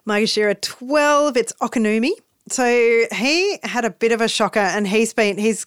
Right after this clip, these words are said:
got the Okanumi luck, which he always <laughs> seems to have after going four eleven. He's only moved from seven to twelve. So there was a little spot available for him at twelve.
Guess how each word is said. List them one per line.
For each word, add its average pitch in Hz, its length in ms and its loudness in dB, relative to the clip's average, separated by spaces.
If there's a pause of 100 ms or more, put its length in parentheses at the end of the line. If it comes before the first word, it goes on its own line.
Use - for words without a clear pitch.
(160)
got - 240 -2
the 196 120 -2
Okanumi 180 540 -2
luck, 160 380 -6 (480)
which 180 220 -8
he 185 160 -4
always 180 360 -2
<laughs> - 60 -4
seems 170 240 0
to 226 100 -2
have 214 380 0
after 220 260 2
going 202 280 0
four 202 320 0
eleven. 190 360 -2
He's 202 220 -4
only 196 240 -2
moved 180 340 -4 (360)
from 196 200 -2
seven 185 380 -4
to 185 100 -8
twelve. 190 440 -4
So 240 100 -4
there 214 60 -2
was 196 120 -6
a 208 80 -4
little 226 220 -10
spot 247 320 -4
available 240 500 0
for 226 300 0
him 202 140 0
at 196 140 -8 (680)
twelve. 233 840 0